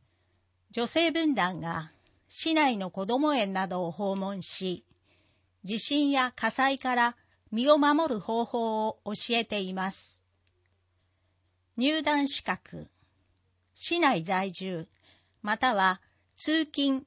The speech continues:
通学している十八歳以上の健康な人。問い合わせ。消防本部、消防総務課。電話、二零の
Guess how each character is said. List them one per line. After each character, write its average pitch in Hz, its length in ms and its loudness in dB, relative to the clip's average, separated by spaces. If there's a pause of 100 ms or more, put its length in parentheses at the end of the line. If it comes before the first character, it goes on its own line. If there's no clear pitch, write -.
(100)
通 285 260 -2
学 277 300 4
し - 120 -8
て 233 180 0
い 208 100 -2
る 202 260 -2 (340)
十 277 280 0
八 277 200 0
歳 254 420 0
以 226 40 -6
上 190 260 0
の 170 280 -6 (120)
健 277 240 2
康 277 260 2
な 233 160 2
人。 - 400 -4 (1500)
問 302 260 2
い 302 40 0
合 285 80 0
わ 269 120 0
せ。 226 360 -2 (920)
消 320 340 4
防 311 240 4
本 269 300 0
部、 156 300 -8 (400)
消 302 360 2
防 285 240 2
総 254 280 -2
務 226 140 -4
課。 196 320 0 (760)
電 240 300 0
話、 226 280 2 (720)
二 311 260 2
零 302 220 2
の 175 300 -6